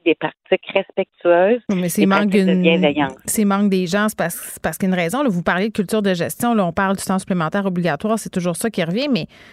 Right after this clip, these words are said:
Speaker 2: beaucoup de,
Speaker 1: Mais plus vous
Speaker 2: d'infirmières
Speaker 1: en faites faire, plus vous avez du monde qui démissionne
Speaker 2: Ouais,
Speaker 1: le
Speaker 2: mais
Speaker 1: lendemain,
Speaker 2: attendez,
Speaker 1: tu
Speaker 2: le,
Speaker 1: sais.
Speaker 2: la, l'ambiance de travail malsaine, est-ce qu'on en parle ? Parce que ça, ça revient souvent aussi, là.
Speaker 1: Ben absolument,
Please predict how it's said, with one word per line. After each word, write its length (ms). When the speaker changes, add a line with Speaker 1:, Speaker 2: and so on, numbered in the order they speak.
Speaker 2:
beaucoup 160
de, 60
Speaker 1:
Mais 380
plus 100
vous 80
Speaker 2:
d'infirmières 400
Speaker 1:
en 60
faites 220
faire, 320
plus 180
vous 100
avez 300
du 140
monde 220
qui 100
démissionne 440
Speaker 2:
Ouais, 100
Speaker 1:
le 60
Speaker 2:
mais 60
Speaker 1:
lendemain, 200
Speaker 2:
attendez, 180
Speaker 1:
tu 80
Speaker 2:
le, 60
Speaker 1:
sais. 100
Speaker 2:
la, 180
l'ambiance 400
de 100
travail 380
malsaine, 480
est-ce 140
qu'on 180
en 160
parle ? 340
Parce 140
que 120
ça, 120
ça 200
revient 240
souvent 460
aussi, 300
là. 160
Speaker 1:
Ben 80
absolument, 540